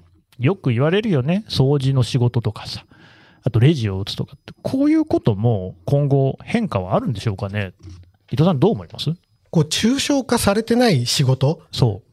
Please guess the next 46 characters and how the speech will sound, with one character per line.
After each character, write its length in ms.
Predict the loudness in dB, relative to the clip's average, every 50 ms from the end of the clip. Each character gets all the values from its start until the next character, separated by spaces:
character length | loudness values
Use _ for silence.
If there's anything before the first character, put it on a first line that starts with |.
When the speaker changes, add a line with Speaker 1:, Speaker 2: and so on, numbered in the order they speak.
| _ _ _ -20 -20 _ _ _ _ _ _
Speaker 1:
う。 40 | 0
Speaker 2:
の 60 | 0
方 260 | 2 2 2 2 4
が 120 | 4 4 4
残 240 | 4 4 4 4 4
る 100 | 4 4
ん 60 | 4
じ 80 | 6
ゃ 20 | 4
な 100 | 4 4
い 40 | 4
で 80 | 2
す 100 | 0 0
か。 220 | -2 -2 -2 -4 _ _
Speaker 1:
な 120 | 0 0 0
ん 40 | 2
と 80 | 2
な 80 | 0 0
く 140 | 0 -2 -2 0
エ 100 | 2 2
ー 120 | 4 4
ア 40 | 2
イ 20 | 2
に 80 | 2
は 60 | 0
代 240 | 0 2 2 2 2
替 180 | 2 2 2 2
で 80 | 2 2
き 80 | 2
な 80 | 2 4
さ 120 | 4 4
そ 100 | 4 4
う 40 | 2
で 60 | 0
す 120 | -4 -8 -10
よ 40 | -10
ね。 200 | -12 -12 -10 -4
Speaker 2:
代 280 | -2 0 2 2 2 2
替 240 | 2 2 2 2 2
で 160 | 2 0 -2
き 120 | -2 -4
た 160 | -2 0 0 2
と 120 | 2 2
し 160 | 2 0 0
て 140 | 2 2 4
も、 420 | 6 6 6 4 4 2 0 -4